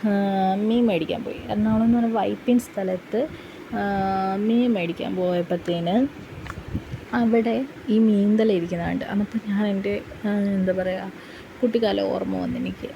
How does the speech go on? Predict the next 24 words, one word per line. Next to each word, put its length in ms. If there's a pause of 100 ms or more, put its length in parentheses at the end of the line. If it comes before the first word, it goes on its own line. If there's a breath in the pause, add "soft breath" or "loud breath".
(100)
ഞാൻ 220
അഞ്ചാം 440
ക്ലാസ്സിലൊക്കെ 460
സത്യം 300
പറഞ്ഞാൽ 240
പഠിക്കുമ്പം, 720 (260)
ആ, 60 (1080 loud breath)
അമ്മ 280
എന്നെയും 320
കൊണ്ട് 160
മാർക്കറ്റിൽ 460
പോകും. 180
ഞങ്ങളുടെ 360
വീട് 260
പത്തനംതിട്ട 640
റാന്നി 400
എന്ന് 140
പറഞ്ഞ 160
സ്ഥലത്താണ്. 580
അപ്പോൾ 200
റാന്നി 360
ഇപ്പം 400
കുറേ 240
വികസിച്ചു, 720